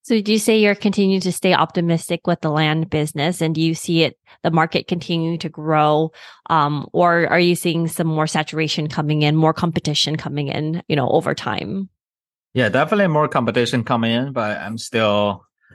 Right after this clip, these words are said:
Speaker 2: uh, feeling very good about this business, at least about five to ten years, you know, five, later on, five to ten years, I don't know what I'm gonna do, maybe work for you.
Speaker 1: <laughs>
Speaker 2: Uh,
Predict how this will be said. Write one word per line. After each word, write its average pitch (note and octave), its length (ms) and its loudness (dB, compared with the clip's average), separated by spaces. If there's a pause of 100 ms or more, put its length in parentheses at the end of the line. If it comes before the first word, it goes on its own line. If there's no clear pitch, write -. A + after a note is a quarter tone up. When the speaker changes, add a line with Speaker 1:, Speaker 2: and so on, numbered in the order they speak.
(300)
Speaker 2:
uh, E2+ 200 -2
feeling G2+ 400 0
very F#2+ 200 2
good D#2+ 200 -4
about D2 300 -6
this C2+ 180 -12
business, C2+ 400 -12
at F2+ 140 -2
least B2 260 2
about F#2 400 0
five E2+ 280 2
to - 120 -12
ten F2+ 380 -2
years, D2 640 -8
you F2 100 -6
know, E2+ 300 -2
five, F2+ 320 2
later G2+ 600 -2
on, G#2 340 0 (180)
five G2+ 180 0
to G#2+ 80 -6
ten A2 180 0
years, G#2 260 2
I G2+ 80 2
don't F#2+ 140 2
know F#2+ 120 4
what F#2 100 2
I'm F#2 200 -2
gonna F2+ 200 -4
do, F2+ 320 -4 (120)
maybe F2 400 -6 (360)
work F2 200 -8
for E2 100 -6
you. F2 260 0
Speaker 1:
<laughs> E2 60 -20 (280)
Speaker 2:
Uh, E2+ 480 0